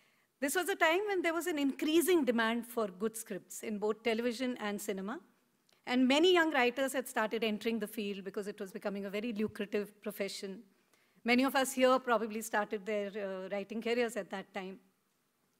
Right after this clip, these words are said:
But the writers did not command much respect, whether in terms of fees or credit. They had the talent, but they had no power.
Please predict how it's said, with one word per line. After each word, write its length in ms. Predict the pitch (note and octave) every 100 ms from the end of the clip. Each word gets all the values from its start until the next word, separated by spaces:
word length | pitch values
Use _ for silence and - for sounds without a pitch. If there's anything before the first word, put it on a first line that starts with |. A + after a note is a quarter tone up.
| _ _ - - -
But 80 | D#4
the 80 | F4+
writers 380 | D4+ E4+ G4+
did 120 | F#4+ E4+
not 200 | G#4 -
command 340 | C#4 D4 D#4
much 220 | C#4+ C#4
respect, 640 | A3 - - G3+ - - - _ _ _ _ -
whether 220 | A3+ B3+
in 120 | C4
terms 240 | C4 B3+
of 120 | C4 C4
fees 340 | C4 B3+ - -
or 100 | G#3
credit. 460 | G#3 F3+ F3 _ - _ _ _ _ _ _
They 160 | G#3 C4
had 240 | A#3 A#3
the 80 | B3
talent, 420 | B3 A3+ A#3+ D4+
but 140 | B3 A3
they 60 |
had 140 | G#3+ G3
no 120 | G#3
power. 400 | G#3+ F3 E3